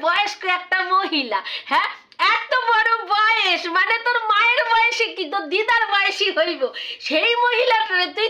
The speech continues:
তুই তো গাড়ি কইরা কথা কইছস, এইয়া তোর, তোর ঠিক হয় নাই, হ্যাঁ, একদম ঠিক হয় নাই। ওনারে একটুখানি আপনি আগে কইরা কথা কবি, উনি এত বড় একটা ইউটিউবার, বড়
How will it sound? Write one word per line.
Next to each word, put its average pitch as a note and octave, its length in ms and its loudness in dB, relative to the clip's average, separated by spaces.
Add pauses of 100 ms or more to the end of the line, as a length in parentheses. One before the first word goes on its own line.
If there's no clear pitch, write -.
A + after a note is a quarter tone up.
(120)
তুই A#4+ 240 2
তো E4+ 80 -2
গাড়ি E4+ 260 -2
কইরা G4 380 -2
কথা A4 280 0 (100)
কইছস, F4+ 380 -2 (280)
এইয়া C#4+ 300 2 (120)
তোর, D#4+ 140 0
তোর F4 200 -2 (120)
ঠিক F#4 300 -4
হয় G#4 200 2
নাই, G#4 200 0 (280)
হ্যাঁ, E4+ 180 0 (380)
একদম A#4 320 2 (120)
ঠিক A#4 220 2
হয় G#4+ 180 2
নাই। G4 180 0
ওনারে A#4 360 2 (100)
একটুখানি G4 480 -4
আপনি G#4 460 0
আগে G4+ 300 0
কইরা G4 300 -2 (100)
কথা G4+ 280 0 (120)
কবি, D#4+ 240 -2
উনি F#4+ 220 0 (240)
এত C5 220 -6
বড় E4+ 460 0
একটা F4+ 260 0 (100)
ইউটিউবার, F4+ 840 0 (340)
বড় G4+ 320 2